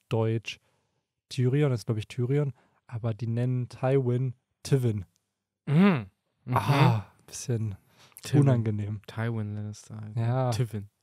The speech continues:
Speaker 1: Tivin, ja, so auf Deutsch halt, ne?
Speaker 2: Ja, das ist so der f-, verlorene, äh, fünfte Hobbit, ne? Es war ja Frodo, Sam, äh, Merry, Pippin und Tivin.
Speaker 1: <laughs> Absolut.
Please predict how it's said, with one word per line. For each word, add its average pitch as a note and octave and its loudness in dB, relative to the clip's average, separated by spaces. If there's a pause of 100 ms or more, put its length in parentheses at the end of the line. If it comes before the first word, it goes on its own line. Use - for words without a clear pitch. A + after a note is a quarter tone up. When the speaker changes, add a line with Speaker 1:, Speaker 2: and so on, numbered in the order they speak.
(160)
Speaker 1:
Tivin, B2 0
ja, A#2+ -2
so A2 -2
auf G#2+ -6
Deutsch B2+ -2
halt, G#2 -8
ne? A2 -4 (140)
Speaker 2:
Ja, A#2+ 0
das G#2 -10
ist - -10
so B2 0
der A#2+ 2
f-, A#2+ -4
verlorene, B2 2 (120)
äh, A2 0
fünfte A#2+ -4
Hobbit, C3 0
ne? G#2+ -2
Es - -6
war G#2+ 0
ja A2 0
Frodo, C#3+ 0
Sam, C#3 -2
äh, G#2+ -12
Merry, A#2 -2
Pippin C#3 -2
und B2 -6 (200)
Tivin. G#2+ 0 (100)
Speaker 1:
<laughs> - -8
Absolut. C#3 2